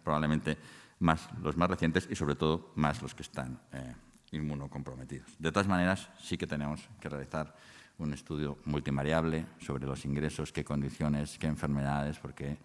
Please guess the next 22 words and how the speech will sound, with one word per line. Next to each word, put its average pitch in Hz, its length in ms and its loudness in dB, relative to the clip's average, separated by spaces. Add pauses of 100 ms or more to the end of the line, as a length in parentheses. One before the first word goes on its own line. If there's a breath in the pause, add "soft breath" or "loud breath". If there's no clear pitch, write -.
(280 loud breath)
estas - 240 -2
cifras 78 380 2
lo 78 80 -4
que 71 60 -2
hay 76 60 -2
que 73 80 -4
hacer 73 180 -2
es - 100 -8
estudiarlas 76 560 0
y - 40 -4
hay 71 60 -4
que 69 100 -2
ver 71 160 0
exactamente 78 680 4 (380 loud breath)
si - 120 -2
hay 80 60 6
algún 78 220 4
tipo 80 440 -2
de 73 180 0
condición 78 540 2
que 80 120 -4
favorezca, 82 840 -2